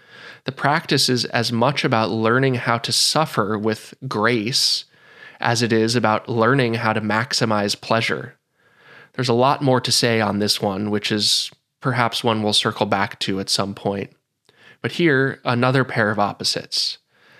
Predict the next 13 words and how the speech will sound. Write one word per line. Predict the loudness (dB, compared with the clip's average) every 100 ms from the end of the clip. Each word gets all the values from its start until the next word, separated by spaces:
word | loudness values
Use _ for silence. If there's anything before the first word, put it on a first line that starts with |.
| -20 _ -4
empathy | -2 -2 -2 -2 -2 -4 -6 _ _ _
and | -4 -4 -6 -10
boundary. | -10 -4 0 2 2 -2 -6 -14 -20 _ _ _ _ -20 -20 -4
How | -2 0
can | -2 0
we | 0
take | 0 -2 -4
care | -4 0 2
of | 2 0
others | 0 2 2 0 0
without | 0 0 -2
harming | -4 0 2 2 0 -2
ourselves? | -2 -2 0 -2 -2 -4 -4 -4 -6